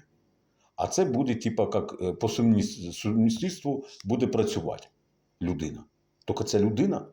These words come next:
є начальник А Т Р-овець. Він не має права підро-, підробляти на вагоні.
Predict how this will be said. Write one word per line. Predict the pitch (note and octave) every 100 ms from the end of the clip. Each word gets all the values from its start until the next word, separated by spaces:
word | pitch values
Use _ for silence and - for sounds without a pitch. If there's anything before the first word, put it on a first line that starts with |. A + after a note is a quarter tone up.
| -
є | D#2 F#2+ G#3 - _ _ _ _
начальник | E2+ F#2 G2+ C3 C3+ - E2
А | -
Т | - C3+
Р-овець. | F2+ C#2 - - D2
Він | F#2 G#2
не | A#2+
має | C#3 G#2+ D#2 D2
права | - F2+ G3 A#3+ - _ _
підро-, | - D#2+ G#2+ - _ -
підробляти | A#2 A#2 G#2 A2 D3+
на | G2
вагоні. | G#2+ B2 A#2 F2+